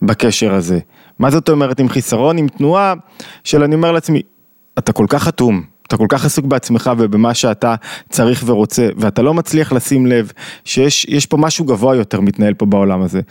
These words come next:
משהו גדול יותר, שאם אתה מתחבר אליו, הוא חודר לכל הפרטים הקטנים בחיים שלך." המשהו הזה, זה הטמעת או התקשרות עצמית לבורא, התקשרות עצמית לאין סוף, ההמלכה. ההמלכה מתבטאת בכל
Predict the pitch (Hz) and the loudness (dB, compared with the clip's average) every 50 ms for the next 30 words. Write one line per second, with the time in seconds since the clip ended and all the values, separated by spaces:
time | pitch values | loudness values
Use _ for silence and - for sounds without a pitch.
0 | - - - - - 143 143 - 175 143 131 117 113 131 139 139 131 117 - 101 | -14 -20 -12 -4 -2 0 2 2 2 2 2 2 2 2 2 2 2 2 0 -2
1 | 98 - 151 156 170 165 175 147 135 120 - - - 117 107 127 135 139 151 156 | 0 0 0 0 0 2 2 2 2 2 0 0 0 0 2 2 2 2 2 2
2 | 156 156 165 151 143 139 - - - - _ - - - - 143 135 120 151 160 | 0 0 -2 -4 -6 -12 -18 -20 -20 -12 _ -4 -2 0 2 2 2 2 2 2
3 | 156 143 143 135 - - 151 165 160 151 - - 127 135 - 170 156 143 - - | 2 2 0 -2 0 0 0 2 2 0 0 -2 -2 0 0 0 0 0 -2 -2
4 | 127 143 160 156 139 127 190 170 151 156 - - 104 - - - - _ - - | 0 0 2 2 0 0 0 0 0 0 0 -2 -4 -6 -8 -12 -14 _ -20 -20
5 | _ _ _ _ _ _ _ - 110 117 127 151 170 180 170 - 170 156 123 107 | _ _ _ _ _ _ _ 0 2 2 4 4 2 0 0 0 2 2 2 0
6 | 95 98 104 113 123 120 - _ _ _ _ _ _ _ _ - 104 101 110 120 | 0 0 0 0 0 -2 -8 _ _ _ _ _ _ _ _ -4 -2 0 2 2
7 | 120 117 113 - - - 117 - - 143 135 127 127 139 165 165 151 127 113 - | 2 2 0 0 -2 -4 -4 -2 0 2 2 2 2 2 0 0 0 -2 -2 -2
8 | - 120 117 117 107 - - 127 - - - 156 165 165 143 - - - - 131 | 0 0 0 0 -2 -2 -2 -2 0 0 2 2 4 4 2 0 -2 -6 -6 -6
9 | - - - 165 165 147 - - - - - _ _ _ _ - - 120 117 110 | -4 -2 0 2 2 2 0 -2 -8 -20 -20 _ _ _ _ -2 0 2 2 4
10 | 127 131 143 139 214 - _ _ - - - - - _ - - 117 - 127 - | 2 2 2 0 0 -2 _ _ -20 -20 -20 -20 -20 _ -8 -8 -4 -2 -2 0
11 | - 160 165 170 - 90 135 - - 165 175 175 165 - 143 139 135 143 143 135 | 2 2 0 2 0 -2 -2 -2 0 0 2 2 2 2 2 2 2 2 0 -2
12 | - - 147 110 - - - - - _ _ _ _ _ - 127 131 147 160 156 | 0 0 0 0 -2 -4 -12 -20 -20 _ _ _ _ _ 0 2 2 4 2 2
13 | 131 127 175 - - - - - - - - - - - - 123 127 131 131 127 | 0 -2 -4 -6 -6 -10 -20 -20 -20 -20 -20 -20 -8 -4 -2 0 2 2 2 2
14 | - 170 170 175 170 143 123 135 - - 175 170 147 135 139 - 180 175 | 0 0 0 0 -2 -2 -2 -2 0 0 0 0 0 -2 -2 -2 0 -2